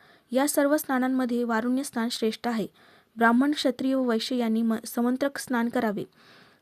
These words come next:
हे षडानना, शूद्रांनी व स्त्रियांनी अमंत्रक स्नान करावे. बाल, तरुण, वृद्ध असे पुरुष, स्त्रिया व नपुंसक हे सर्व कार्तिक व माघ स्नानाने सर्व पापांपासून मुक्त होतात.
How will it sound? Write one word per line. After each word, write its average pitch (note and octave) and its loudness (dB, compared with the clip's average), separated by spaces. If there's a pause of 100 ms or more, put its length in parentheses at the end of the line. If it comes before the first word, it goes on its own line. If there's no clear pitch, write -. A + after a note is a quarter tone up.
(160)
हे C#4 2
षडानना, B3+ 0 (320)
शूद्रांनी C4 0
व B3+ 0
स्त्रियांनी B3 0
अमंत्रक C4 0
स्नान A3+ -2
करावे. A3 -2 (420)
बाल, A#3+ 2 (100)
तरुण, A#3 2
वृद्ध A3+ 0
असे A3+ -4
पुरुष, C4 -2
स्त्रिया B3 0
व A#3+ -2
नपुंसक A#3+ -2 (540)
हे D4 2
सर्व D4 0
कार्तिक C4 -2
व C#4 2
माघ A#3+ 0
स्नानाने A#3 -2
सर्व B3+ 0
पापांपासून A#3 -2
मुक्त A#3 -2
होतात. A3 -2